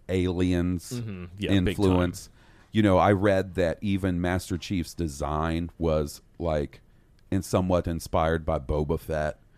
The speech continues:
Speaker 2: Hmm,
Speaker 1: Like,
Speaker 2: interesting.
Speaker 1: you know,
Speaker 2: I can see that.
Speaker 1: there, there's a lot of, but it's, it's done so well. And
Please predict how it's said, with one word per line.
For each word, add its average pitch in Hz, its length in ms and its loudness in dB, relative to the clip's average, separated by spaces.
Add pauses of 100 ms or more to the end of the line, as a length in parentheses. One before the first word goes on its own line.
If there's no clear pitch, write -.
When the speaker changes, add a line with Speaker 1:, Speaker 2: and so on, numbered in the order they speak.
Speaker 2:
Hmm, 131 200 -12
Speaker 1:
Like, 85 220 0
Speaker 2:
interesting. - 260 -12 (260)
Speaker 1:
you 104 160 2
know, 76 120 0
Speaker 2:
I 73 40 -2
can 73 80 -6
see - 200 -10
that. 82 200 -10 (140)
Speaker 1:
there, 135 200 0 (240)
there's 185 200 2
a 175 40 0
lot 131 280 4
of, - 120 -12 (460)
but 143 240 2
it's, - 380 -2
it's 117 180 -2
done 117 400 2
so - 200 0
well. 80 440 -2
And 104 400 -2